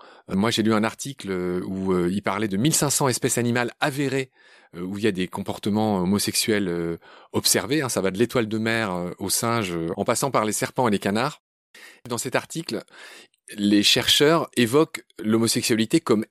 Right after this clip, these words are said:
héritage d'un lointain passé, où les premiers animaux sexués, ils tentaient de s'accoupler avec tout ce qui bougeait, en résumé, sans distinction, avec des individus de tout sexe. Et une fois sur deux, ça produisait l'effet escompté, euh, l'avantage évolutif, euh, attendu. Voilà. Et donc, l'hypothèse, c'est que, voilà, c'est, c'est, c'est resté de cette époque où, en gros, euh,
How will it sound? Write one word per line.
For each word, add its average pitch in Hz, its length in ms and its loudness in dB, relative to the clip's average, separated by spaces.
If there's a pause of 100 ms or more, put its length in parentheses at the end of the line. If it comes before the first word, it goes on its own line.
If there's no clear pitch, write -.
héritage 147 720 2
d'un 104 220 -2
lointain 151 420 0
passé, 131 460 -4 (540)
où 131 100 2
les 123 100 4
premiers 175 320 4
animaux 147 240 0
sexués, 135 580 2
ils 107 80 -4
tentaient 117 220 0
de - 60 -4
s'accoupler 131 340 -2
avec 110 120 -2
tout - 80 -10
ce - 80 -2
qui 123 100 -8
bougeait, 107 400 -2
en 78 80 -10
résumé, 90 280 -4
sans 123 180 0
distinction, 120 580 -2 (420)
avec 95 240 0
des 101 160 0
individus 107 340 0
de - 40 -20
tout 143 140 -4
sexe. - 400 0
Et 101 60 2
une 110 100 4
fois 120 140 0
sur 101 200 2
deux, 151 180 6
ça 117 160 0
produisait 107 440 0
l'effet 120 240 2
escompté, 123 540 2
euh, 101 120 4
l'avantage 104 460 0
évolutif, 98 540 -4
euh, 101 180 2
attendu. 101 500 -4
Voilà. 85 240 -4
Et 85 60 -2
donc, 107 180 -2 (100)
l'hypothèse, 139 460 -2
c'est 110 140 -2
que, 110 120 -2
voilà, 87 240 0
c'est, 90 160 -4
c'est, 98 180 0
c'est 131 160 2
resté 131 380 2
de - 60 0
cette - 180 0
époque 131 360 0
où, 95 60 -4
en 95 120 0
gros, 107 360 4
euh, 78 100 2